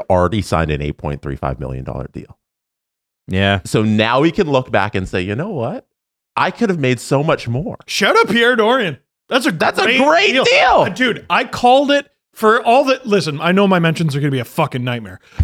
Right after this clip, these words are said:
Speaker 3: but, which is
Speaker 2: <laughs> Fine.
Speaker 3: Anyway, it's fine.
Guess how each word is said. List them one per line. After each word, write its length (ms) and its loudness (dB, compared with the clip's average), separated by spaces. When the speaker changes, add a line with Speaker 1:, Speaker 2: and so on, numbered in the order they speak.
Speaker 3:
but, 320 2
which 220 -4
is 220 -8
Speaker 2:
<laughs> 200 -18
Fine. 280 0
Speaker 3:
Anyway, 260 0
it's 160 -4
fine. 280 -2